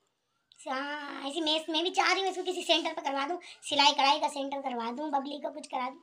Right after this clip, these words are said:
डिजाइन बहुत अच्छा लगा रही है माशाल्लाह से, बहुत खूबसूरत डिजाइन हैंगे। अरे इनके तो ऐसे लगा रही हो दुल्हन के तो तुम जने चार चांद लगा दोगी। हाँ, अरे हम,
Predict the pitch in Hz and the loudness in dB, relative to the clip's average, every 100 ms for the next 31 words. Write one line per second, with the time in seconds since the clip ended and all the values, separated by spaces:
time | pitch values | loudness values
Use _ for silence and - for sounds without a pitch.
0 | _ _ - 254 254 277 277 - 269 262 | _ _ -14 -6 0 0 -2 -2 -2 -2
1 | 269 254 269 - 320 - 294 294 - 277 | -4 -4 -6 -6 -10 -10 -10 -8 -8 -10
2 | - - 302 220 _ 262 285 302 285 - | -14 -16 -16 -18 _ 0 2 2 -2 -2
3 | 277 269 262 254 262 247 247 247 240 - | 0 2 6 6 6 0 -2 -6 -8 -16
4 | - _ 359 359 294 277 370 - 311 370 | -20 _ -2 0 0 0 -2 0 0 4
5 | 330 254 240 320 320 302 285 277 277 277 | 4 6 4 4 -2 0 0 0 -4 -2
6 | 277 254 277 277 254 262 - 254 269 240 | -2 -2 -2 2 2 2 2 2 2 2
7 | 233 269 302 480 - _ _ - 262 269 | 2 0 -2 -6 -12 _ _ -16 -10 -10
8 | 254 - - - - 320 254 | -10 -16 -20 -20 -8 -6 -2